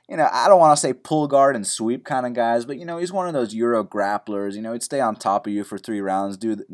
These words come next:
you know, do the whole bit. But now he's going out there, knocking dudes out in under a minute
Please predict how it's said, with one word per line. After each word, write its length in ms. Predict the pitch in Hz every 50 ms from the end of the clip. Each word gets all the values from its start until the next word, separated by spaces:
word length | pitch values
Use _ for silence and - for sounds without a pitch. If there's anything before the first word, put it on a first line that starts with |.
| 107 -
you 120 | - 120
know, 100 | 101 95
do 180 | 107 104 117 117
the 100 | 113 110
whole 200 | 117 113 101 85
bit. 260 | 80 110 120 123 -
But 120 | - 87
now 260 | 90 104 120 147 160
he's 140 | 143 113 101
going 260 | 98 127 117 107 98
out 200 | 107 113 123 -
there, 120 | - 110 104
knocking 400 | 104 101 123 127 - - 139 120
dudes 240 | 120 127 120 104 113
out 220 | 113 123 123 110
in 100 | 104 107
under 320 | 104 110 117 120 107 101
a 60 | 90 87
minute 440 | 87 95 113 139 127 95 90 -